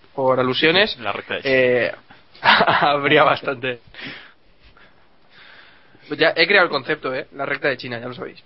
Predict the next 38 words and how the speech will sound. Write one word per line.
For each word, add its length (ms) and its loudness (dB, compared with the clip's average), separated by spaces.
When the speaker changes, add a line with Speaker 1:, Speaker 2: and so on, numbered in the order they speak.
Speaker 2:
Ujú. 420 -20
Speaker 1:
Bueno, 260 4
eh, 340 6
neumáticos, 760 2
Pirelli 920 -2
acaba 320 4
la 120 4
temporada 420 4
con 100 -4
un 60 -6
planteamiento 400 -4
bastante 320 -2
conservador, 640 -2
porque 220 -10
no 100 -4
saben 280 0
muy 160 -6
bien 100 0
lo 100 0
que 60 -4
se 60 -2
van 100 2
a 40 0
encontrar 520 2
aquí 340 -4
en, 320 0
en 140 2
Austin, 560 0
y 240 -2
tenemos 520 4
neumático 540 4
medio 500 2
y 220 -2
duro 440 0
este 200 -4
fin 160 -6
de 80 -4
semana. 340 -8